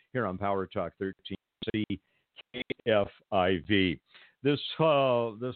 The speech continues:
whole issue with the E D D audit, again, very, very, very troublesome. The audit coming out and <laughs> saying that, uh, the E D D was supposed to, uh, make, make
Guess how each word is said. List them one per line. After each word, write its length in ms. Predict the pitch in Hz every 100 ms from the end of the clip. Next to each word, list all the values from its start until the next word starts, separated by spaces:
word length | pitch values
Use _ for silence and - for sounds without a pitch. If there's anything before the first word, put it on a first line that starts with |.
| -
whole 420 | 196 247 226 151 -
issue 480 | 175 175 - 123 101
with 260 | 101 104 -
the 200 | 104 107
E 160 | 135 151
D 240 | 135 120
D 340 | 104 120 110 107 113
audit, 420 | 110 110 90 69 _ _ _ _
again, 300 | 117 127 127
very, 240 | 127 202 170
very, 260 | 185 143
very 380 | 98 95 90 78 -
troublesome. 580 | 113 98 98 - 120 120
The 200 | 101 110
audit 340 | 127 123 -
coming 300 | 127 117 113
out 180 | 117 110
and 180 | 98 90
<laughs> 60 | -
saying 380 | 127 131 123 113
that, 220 | 104 90 _ _ _ _ -
uh, 480 | 101 101 98 95 92 90 104 98 135 - -
the 60 | 139
E 140 | 151
D 160 | 147 143
D 140 | 151
was 180 | 139 127
supposed 480 | 131 - 147 175 156 -
to, 260 | 143 139 135
uh, 220 | 131 127
make, 340 | 123 156 151
make 180 | 135 170